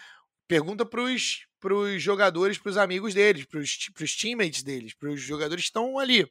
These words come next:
parceiro de time dele. Os caras não tão curtindo jogar com o cara, tão mentindo?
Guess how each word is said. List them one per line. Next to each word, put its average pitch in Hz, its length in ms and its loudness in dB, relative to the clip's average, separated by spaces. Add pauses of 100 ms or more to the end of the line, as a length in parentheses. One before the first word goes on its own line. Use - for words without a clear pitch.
parceiro 208 560 2
de 269 120 -8
time 262 260 -6
dele. 214 300 2 (360)
Os 160 120 -4
caras 196 340 2
não 180 320 2
tão 262 120 4
curtindo 254 360 4
jogar 262 220 8
com 311 80 0
o 311 40 -10
cara, 269 300 0
tão 180 140 0
mentindo? 190 420 2